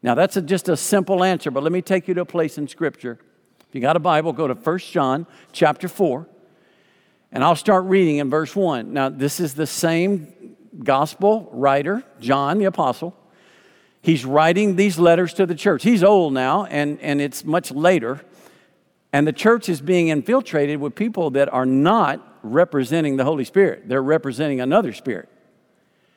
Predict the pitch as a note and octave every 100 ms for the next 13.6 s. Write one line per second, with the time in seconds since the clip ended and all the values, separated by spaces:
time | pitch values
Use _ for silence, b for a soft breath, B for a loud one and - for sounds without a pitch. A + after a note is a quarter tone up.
0 | _ _ _ _ - C#3+ G3+ E3 - A3
1 | B3+ F#3 F3+ A#3+ - E3 D3 E3 D3 F#3
2 | G3+ D3 D3+ D#3 C#3+ E3+ E3+ D3 C3 E3+
3 | A#2 - B B B2 D3 F3+ G#3 A3 D#3+
4 | - F3+ G3 G3 F#3+ D#3+ D3 D#3+ C#3+ D3
5 | C#3+ D3 F3 D3 C3 - B2+ D#3 - C#3+
6 | A2+ C#3+ F3 E3+ E3 F3 D3 A2+ - B
7 | B B - F3 F#3+ - A3 - G#3 D#3
8 | C#3 F3 F#3 - - D#3+ G3 F3+ D3+ D3+
9 | D3+ D#3 F3+ D3 C3 D3+ G#3 C3 F2 -
10 | - _ _ _ b b b b b -
11 | A#2+ G#3+ A3+ B3 A3 - F3 G3+ G3+ G#3+
12 | E3+ D#3 D3+ F3 F#3 D3+ D3 - - -
13 | E3+ E3 C#3+ F3+ E3+